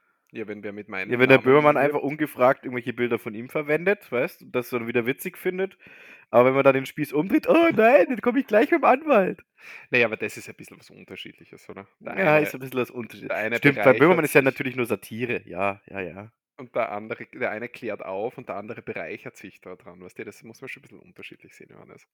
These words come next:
Speaker 2: Der klärt auf, ja, das ist der
Speaker 1: Ja.
Speaker 2: gute Böhmermann, ja, ja.
Speaker 1: <laughs> Aber du hasst ihn so sehr,
Speaker 2: Ja,
Speaker 1: das
Speaker 2: das
Speaker 1: ist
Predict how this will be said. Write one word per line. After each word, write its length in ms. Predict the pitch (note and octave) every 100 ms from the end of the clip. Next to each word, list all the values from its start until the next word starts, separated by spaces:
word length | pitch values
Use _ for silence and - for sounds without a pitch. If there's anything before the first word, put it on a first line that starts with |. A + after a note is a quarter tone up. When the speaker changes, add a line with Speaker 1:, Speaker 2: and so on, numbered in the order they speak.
| -
Speaker 2:
Der 80 |
klärt 340 | F#2+ - G2+ -
auf, 480 | F#2 G2+ G2+ - -
ja, 220 | G2 G2+
das 180 | - G#2
ist 60 | -
der 120 | A2+
Speaker 1:
Ja. 60 |
Speaker 2:
gute 260 | - A2+ G#2
Böhmermann, 520 | - G2 G#2 F#2+ F#2
ja, 120 | F#2+ F#2+
ja. 220 | G2 G#2
Speaker 1:
<laughs> 560 | - - F4 - B3+ -
Aber 220 | A3 D#3
du 180 | C#3+ D3+
hasst 340 | D3+ D3 - -
ihn 80 | -
so 180 | - -
sehr, 440 | F#3+ - A#3+ -
Speaker 2:
Ja, 120 | F#3+
Speaker 1:
das 120 | -
Speaker 2:
das 20 | -
Speaker 1:
ist 280 | - -